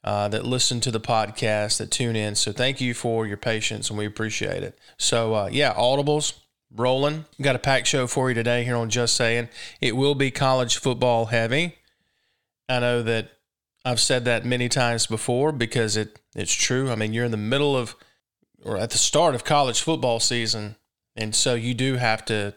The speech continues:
you have to touch on that. So we are college football heavy today, but you will, I feel like you'll appreciate the guests that we have. Uh, personally, it's been a, a taxing, kind of a rough year. We've had some family losses,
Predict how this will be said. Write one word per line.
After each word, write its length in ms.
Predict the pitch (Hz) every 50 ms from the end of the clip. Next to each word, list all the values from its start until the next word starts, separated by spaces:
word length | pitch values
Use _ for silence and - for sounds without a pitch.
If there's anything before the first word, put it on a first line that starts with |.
| _ _
you 140 | - 117 120
have 140 | 123 117
to 80 | - 113
touch 260 | - - 127 117 110 -
on 180 | 107 104 101 98
that. 280 | 95 92 87 - -
So 320 | - - 113 101 98 95 - - -
we 160 | - 107 120 123
are 180 | 127 127 123
college 380 | - - 131 123 120 113 - -
football 340 | - 123 104 113 113 113 113
heavy 240 | 113 120 117 110
today, 540 | 107 98 95 92 107 113 120 127 127 127 127 - - _ _ _ _ -
but 220 | 107 107 - -
you 120 | 123 120 117
will, 440 | 113 117 117 117 113 110 107 104 -
I 60 | 104
feel 180 | 110 - 131 117
like 220 | 113 113 110 -
you'll 120 | 117 113 104
appreciate 460 | 104 - - 113 107 - - 104 101
the 80 | -
guests 320 | 95 98 107 104 107 - -
that 80 | 95
we 140 | 95 101 101
have. 420 | 98 104 104 98 95 90 90 - - _ - - - - -
Uh, 240 | 127 135 135 135
personally, 680 | 127 - - 160 151 175 170 - 160 156 156 151 147 139
it's 240 | 117 131 135 - -
been 240 | 135 127 135 139 131
a, 240 | 127 120 117 113 90 -
a 80 | 120
taxing, 960 | - - - - 139 131 131 135 131 - - 147 131 127 123 123 120 120 123 - _ _ _ _ _ _ _ _ -
kind 160 | - 139 147
of 80 | 139 143
a 80 | 151
rough 260 | 151 156 156 156 - -
year. 360 | 147 151 165 151 110 104 - - - -
We've 180 | 113 110 110 110
had 220 | 127 117 113 113
some 160 | - 120 110
family 340 | - 123 120 120 120 120 117
losses, 720 | 113 113 113 117 117 117 - - 113 110 110 - - -